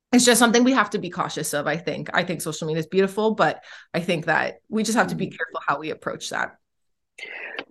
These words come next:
Speaker 2: Let's, let's land here, because judgment is a dangerous thing. It's like, I know it's super cheesy. It's like,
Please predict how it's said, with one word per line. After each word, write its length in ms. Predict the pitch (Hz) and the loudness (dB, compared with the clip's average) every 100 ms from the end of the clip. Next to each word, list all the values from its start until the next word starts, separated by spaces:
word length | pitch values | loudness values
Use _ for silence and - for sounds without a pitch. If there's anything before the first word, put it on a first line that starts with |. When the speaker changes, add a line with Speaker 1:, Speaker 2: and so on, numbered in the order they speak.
| _ _ _ _ | _ _ _ _
Speaker 2:
Let's, 380 | 170 170 - - - | 6 6 2 0 6
let's 220 | 147 - | 6 8
land 300 | 160 165 151 | 8 8 6
here, 460 | - 113 95 85 - - - | 8 8 10 6 0 -16 -2
because 500 | 120 120 117 101 - - _ _ _ _ _ _ _ _ _ _ _ _ _ _ _ _ _ _ _ _ _ - 98 | 0 6 8 8 2 -14 _ _ _ _ _ _ _ _ _ _ _ _ _ _ _ _ _ _ _ _ _ -16 -12
judgment 680 | 107 120 123 123 139 135 - | 4 6 6 4 0 0 -2
is 460 | - 104 101 101 - - | 2 4 4 2 -2 0
a 640 | 95 95 92 90 87 87 - 87 90 | 4 6 4 2 -2 -6 -12 -16 -2
dangerous 720 | 98 95 92 87 85 80 - | 2 2 2 2 2 2 -2
thing. 320 | - 67 62 - _ _ _ _ _ _ _ _ _ _ _ _ _ _ - | 0 0 -2 -10 _ _ _ _ _ _ _ _ _ _ _ _ _ _ 0
It's 320 | 95 - - | 2 2 4
like, 200 | 87 - - - - | 6 4 -4 -10 0
I 220 | 90 85 | 2 2
know 140 | 82 85 | -2 -8
it's 300 | - - - | -4 -4 -4
super 220 | - 90 | -4 -4
cheesy. 440 | 85 - 85 78 82 | 0 2 2 2 0
It's 180 | 76 | 2
like, 200 | 90 80 | 4 2